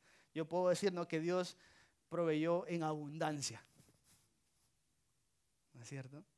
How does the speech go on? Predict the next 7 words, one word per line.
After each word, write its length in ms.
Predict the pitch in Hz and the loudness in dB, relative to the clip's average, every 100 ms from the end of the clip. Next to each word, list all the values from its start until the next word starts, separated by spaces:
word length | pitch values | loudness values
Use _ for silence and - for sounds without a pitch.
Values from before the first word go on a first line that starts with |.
| _ _ _ _ - | _ _ _ _ -12
Y 80 | 180 | -10
no 100 | 202 | -8
solamente 680 | 247 233 240 247 220 233 - | -6 -6 -4 -6 -4 -6 -4
ese 240 | 190 214 | -6 -4
día, 240 | 202 226 180 | -4 -4 -6
sino 320 | 170 190 208 - _ | -6 -8 -10 -16 _
siempre. 580 | - - 190 214 165 175 | -16 -14 -12 -12 -12 -18